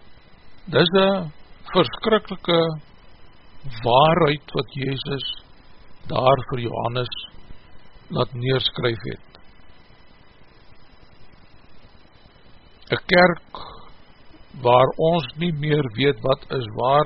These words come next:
en wat is nie waar nie. Maar alles wat waar was, eintlik relatief geword het. En ons leef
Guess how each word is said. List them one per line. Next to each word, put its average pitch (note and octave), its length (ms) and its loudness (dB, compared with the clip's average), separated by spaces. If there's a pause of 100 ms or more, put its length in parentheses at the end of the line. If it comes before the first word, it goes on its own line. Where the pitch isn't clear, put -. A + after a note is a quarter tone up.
en A#2+ 120 -10
wat B2 240 -6
is B2+ 240 -6
nie C#3 120 -6
waar A#2+ 420 -2
nie. - 120 -16 (880)
Maar - 160 -2
alles F3 340 4 (500)
wat C3 360 -2 (100)
waar D3 300 8 (100)
was, - 540 0 (340)
eintlik D#3 400 -4
relatief D3+ 680 4
geword C3 560 -2
het. B2 160 -4 (1600)
En C#3 160 -2
ons C#3 140 0
leef D#3+ 280 8